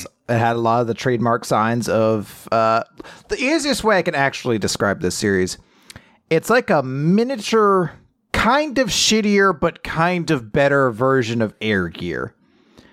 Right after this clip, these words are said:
Speaker 2: Because
Speaker 1: Yeah.
Speaker 2: it has almost all of the same problems,
Speaker 1: Mm-hmm.
Speaker 2: but just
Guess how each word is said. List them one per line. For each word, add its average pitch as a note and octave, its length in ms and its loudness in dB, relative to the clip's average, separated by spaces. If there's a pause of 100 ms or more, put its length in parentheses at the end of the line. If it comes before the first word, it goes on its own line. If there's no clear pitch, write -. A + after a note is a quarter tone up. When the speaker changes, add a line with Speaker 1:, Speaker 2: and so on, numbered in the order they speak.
(540)
Speaker 2:
Because F3+ 300 0
Speaker 1:
Yeah. F#3+ 60 0
Speaker 2:
it E3 60 0
has C4 540 0 (380)
almost C#4 580 2
all G3+ 320 2
of D3+ 160 -2
the D3 120 0
same C#3+ 400 -2
problems, A2+ 720 0 (180)
Speaker 1:
Mm-hmm. - 460 -18
Speaker 2:
but D#3+ 220 0
just - 460 -2